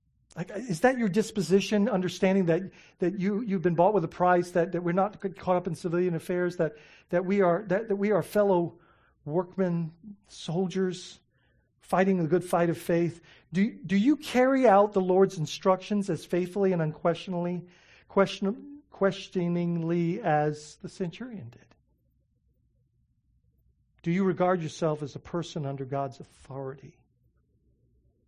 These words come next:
Jesus did. Isn't that it? I mean, that's where he was being an example to us again.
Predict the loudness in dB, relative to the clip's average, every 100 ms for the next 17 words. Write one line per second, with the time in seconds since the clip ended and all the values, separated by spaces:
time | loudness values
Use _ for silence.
0 | _ _ -12 -8 -6 -8 -18 -14 -14 -14
1 | -20 _ _ _ _ _ _ _ _ -6
2 | -2 0 -2 -8 _ -2 -2 -2 -6 -8
3 | -6 -6 -6 -4 -2 -2 -2 -4 -6 -8
4 | -8 -12 -6 -6 -6 -10 -12 -14 -14 -18